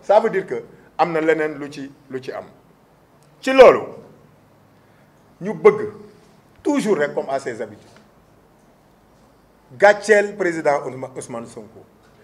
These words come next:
C'est-à-dire que humilier ko, toroxal ko, en réalité, Macky Sall, loolu la bëgg.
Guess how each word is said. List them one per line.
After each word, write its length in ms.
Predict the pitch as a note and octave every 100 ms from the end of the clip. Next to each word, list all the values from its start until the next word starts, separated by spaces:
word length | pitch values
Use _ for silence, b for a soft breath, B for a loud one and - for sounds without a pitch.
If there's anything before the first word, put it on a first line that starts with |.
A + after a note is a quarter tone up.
| b
C'est-à-dire 280 | F#3 G3+ G#3
que 220 | G3+ B3
humilier 340 | B3+ G#3 F#3+ D3+ -
ko, 100 | C3
toroxal 500 | - A#3 A3 - -
ko, 160 | A#2 G#2+
en 100 | C3+
réalité, 380 | C#3+ C#3 C3 B2+
Macky 220 | A2+ C#3 -
Sall, 180 | A2+ F#2 - -
loolu 180 | B2+ C3+
la 60 | A2+
bëgg. 160 | G#2